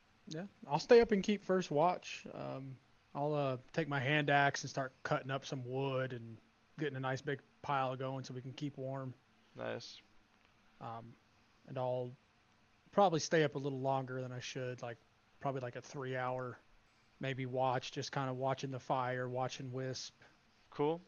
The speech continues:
Speaker 2: The
Speaker 1: Uh,
Speaker 2: moon is out. Uh, it's a clouded, there's some clouds, but the moon is out. It's full moon, and actually you see, uh,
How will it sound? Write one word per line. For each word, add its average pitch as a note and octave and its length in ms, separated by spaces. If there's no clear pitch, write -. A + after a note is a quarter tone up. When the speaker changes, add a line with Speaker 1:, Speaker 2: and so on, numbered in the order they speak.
Speaker 2:
The D#3 120
Speaker 1:
Uh, D#3+ 40
Speaker 2:
moon F3+ 380
is C#3+ 160
out. C3+ 400
Uh, C#3+ 320
it's C3+ 120
a E3+ 60
clouded, F#3 640
there's D3 280
some F3 200
clouds, B2 500
but B2+ 160
the C3 60
moon C#3 220
is B2+ 160
out. A#2 380
It's - 160
full D#3 320
moon, C#3 580
and C3 440
actually C3+ 420
you C#3 160
see, E3+ 520
uh, C3+ 540